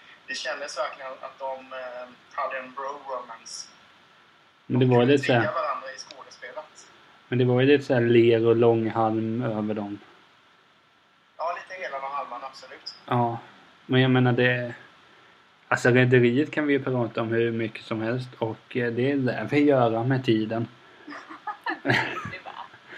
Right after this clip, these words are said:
Speaker 2: Men jag tänker, Jocke, det kanske vi kan göra när jag har sett klart allt. Jag är på avsnitt etthundranittiofem nu.
Speaker 1: Ja, okej.
Speaker 2: <laughs>
Speaker 1: De har precis, eh,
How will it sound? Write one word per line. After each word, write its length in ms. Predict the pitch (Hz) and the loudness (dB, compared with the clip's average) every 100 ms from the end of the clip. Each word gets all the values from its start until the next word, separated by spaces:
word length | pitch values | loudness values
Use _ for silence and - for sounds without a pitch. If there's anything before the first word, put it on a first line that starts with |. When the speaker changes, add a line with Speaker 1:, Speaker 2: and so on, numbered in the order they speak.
| - - - | -18 -20 -4
Speaker 2:
Men 120 | 135 | 4
jag 160 | 156 - | 4 6
tänker, 300 | 165 151 160 | 4 4 4
Jocke, 280 | 160 - 143 | 4 2 0
det 140 | 135 | 2
kanske 260 | 131 131 147 | 2 0 -2
vi 80 | |
kan 160 | 160 185 | -2 2
göra 120 | 175 | 4
när 100 | 156 | 6
jag 60 | 143 | 4
har 60 | |
sett 220 | 131 131 - | 4 -2 2
klart 360 | 127 147 180 | 4 6 4
allt. 240 | 131 113 135 | 0 0 0
Jag 120 | 131 | 0
är 40 | |
på 140 | 151 139 | 2 2
avsnitt 300 | 131 135 - | 2 -2 -2
etthundranittiofem 1040 | 131 147 143 139 143 131 127 - 123 196 | 0 4 4 4 2 2 0 2 2 2
nu. 200 | 160 107 - - - - - - - - - - - _ _ _ _ - | 0 -2 -8 -20 -20 -20 -20 -20 -20 -20 -20 -20 -20 _ _ _ _ -4
Speaker 1:
Ja, 240 | 131 - | -2 -2
okej. 160 | - - - - | -4 -8 -12 -6
Speaker 2:
<laughs> 180 | - - - - - - | 6 6 6 0 -12 6
Speaker 1:
De 300 | - - - - | 8 8 0 0
har 240 | 170 165 - - | -2 -2 -2 -10
precis, 680 | - - 151 151 - - | -14 -12 -14 -14 -16 -10
eh, 460 | 151 147 143 139 | -8 -6 -6 -8